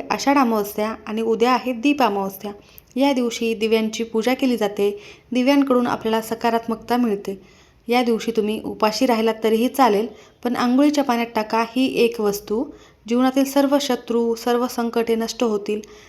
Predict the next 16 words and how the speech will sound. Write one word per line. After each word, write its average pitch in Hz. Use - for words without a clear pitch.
तुमचे 233
काही 240
शत्रू 247
असतील 247
ते 233
देखील 233
तुमच्यापासून 233
दूर 233
होतील 226
आणि 220
सात 247
पिढ्यांचा 226
पितृदोष 233
देखील 226
नष्ट 220
होईल. 208